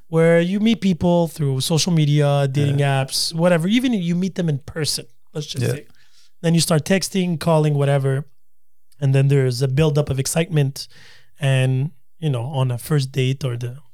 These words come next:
Speaker 1: yeah, first date. And then all of a sudden, for no apparent reason,
Speaker 2: Yeah.
Speaker 1: they just kept you on red.
Speaker 2: Yeah, it's, I,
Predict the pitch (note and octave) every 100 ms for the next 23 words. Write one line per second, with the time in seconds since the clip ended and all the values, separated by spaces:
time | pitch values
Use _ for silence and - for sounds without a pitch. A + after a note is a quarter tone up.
0 | - - - - - - E3+ A#2+ C#3 -
1 | F#3 C#3+ C3 C3+ - - - - - -
2 | - D3+ D3 C#3+ D#3+ F3+ F3 G3 G#3 F#3+
3 | - F3 D3+ C#3+ C3+ D3 - - - -
4 | - - - - - - D3 C3 C#3+ E3
5 | D#3+ - A3 B3 C#4 A3 G3 C#3+ C#3+ G#3
6 | C3+ A2+ B2+ C3 - - - - - -
7 | - - D3 C3+ D3 - E3 D3+ - D3+
8 | C3 B2 C3 - - - - A2+ A2+ -